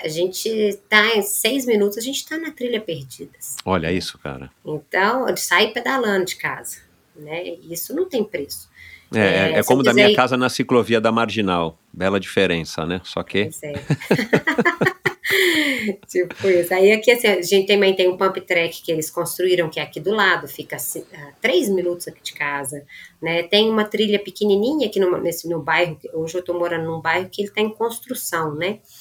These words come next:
Speaker 1: É, e aí aqui no bairro mesmo tem uma mata ainda preservada com uma trilha pequenininha que dá pra descer com as crianças e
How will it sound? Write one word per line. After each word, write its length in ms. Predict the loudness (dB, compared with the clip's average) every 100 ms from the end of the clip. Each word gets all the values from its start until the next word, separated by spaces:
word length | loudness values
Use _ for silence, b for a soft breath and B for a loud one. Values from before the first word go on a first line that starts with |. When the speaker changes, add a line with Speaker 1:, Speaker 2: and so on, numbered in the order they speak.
| B -20 -20 -8
Speaker 1:
É, 460 | -4 -2 -4 -6 -2
e 120 | 0
aí 240 | 2 4
aqui 200 | 4 2
no 80 | -2
bairro 380 | 4 6 6 4
mesmo 320 | 2 2 0
tem 100 | 0
uma 160 | 0 0
mata 380 | 2 2 0 -4
ainda 180 | -4
preservada 600 | -6 -6 -6 2 2 2
com 100 | -2 -2
uma 100 | -4
trilha 300 | -4 -4 -4
pequenininha 680 | -4 -2 2 2 2 0 -2
que 140 | -2
dá 180 | 0 0
pra 200 | 0 -4
descer 440 | -2 -4 -2 -4
com 60 | -4
as 100 | -6
crianças 640 | -6 -4 -2 -2 -2 -6
e 140 | -6